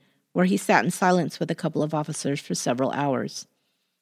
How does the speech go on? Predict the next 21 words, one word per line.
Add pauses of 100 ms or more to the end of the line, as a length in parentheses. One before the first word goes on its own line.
(240)
Early
the
next
morning,
he
was
taken
to
Bellevue
Hospital
for
his
safety (460)
and
also (280)
for
an
interview
with
a
psychiatrist.